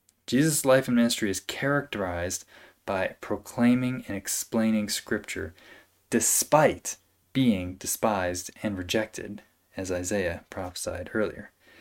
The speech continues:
And this should comfort us, right? Because if our goal as disciples,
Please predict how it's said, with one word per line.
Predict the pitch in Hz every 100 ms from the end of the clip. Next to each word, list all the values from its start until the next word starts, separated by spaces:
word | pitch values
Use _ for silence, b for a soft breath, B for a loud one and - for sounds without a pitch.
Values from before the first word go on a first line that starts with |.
| b b
And | 120
this | 139
should | - 170 170
comfort | 151 190 - 87
us, | - - - - _ _ _
right? | 104 120 - _
Because | 123 120 117 B B B B B _ _ _ _
if | 120 113
our | - 131 160 160 - - _ _ -
goal | 120 117 90 82 90 - _ _ _ _ _ -
as | 110 110
disciples, | - - - 95 92 - - - -